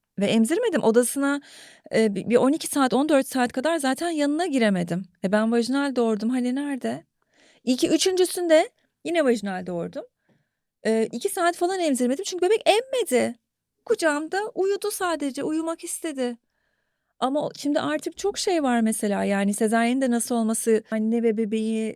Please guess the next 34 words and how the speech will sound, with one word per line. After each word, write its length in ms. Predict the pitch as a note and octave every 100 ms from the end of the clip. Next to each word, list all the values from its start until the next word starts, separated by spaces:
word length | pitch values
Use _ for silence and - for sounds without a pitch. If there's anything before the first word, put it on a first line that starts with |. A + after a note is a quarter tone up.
| -
gözetecek 680 | F#3+ G3+ G#3 G#3+ A3 A3 G#3
bir 40 |
şekilde 480 | - F#3+ F3+ F3 E3+
duygusal 460 | F#3 F3+ F3+ A3+
olarak 540 | G3 F#3+ F#3 F#3 G3+ -
da 240 | E3 E3+ _ _ _ -
yapıla-, 340 | F3+ F#3+ F3+ F3+
işte 160 | -
anne 200 | F#3 F#3
bebek 260 | F#3 F#3+ F#3
dostu 240 | F3+ -
sezaryen 480 | A#3 F#3 F3+ F3+ F#3
diyorlar 340 | B3+ A4+ F#4
ya, 320 | A3 F#3 E3+ -
birçok 340 | G3+ A3+ B3 A3
şey 200 | A#3+ G#3+
var. 100 | G#3+
İşte 200 | A3 G3+
babanın, 460 | G3+ G3+ A3 A3 -
e, 300 | G#3+ G#3 F#3+
üstünü 360 | G#3 - G#3+ G#3
soyup 400 | - A3 G#3 - - - -
ve 160 | F#3 F3
babayla 380 | F#3 F#3 G3 G#3
ten 260 | A3+ G#3+
tene 240 | G#3+ G#3+ G#3+
temas, 340 | G#3+ G#3 G3+
yani 180 | G#3 G3
bunun 300 | G#3+ A3 F#3+
bin 260 | G#3+ A3 A3
bir 160 | D#4
türlü 400 | D#4 - B3 B3+
yolu 300 | C4+ C#4 F4+
var. 300 | D#4+ G3+ G3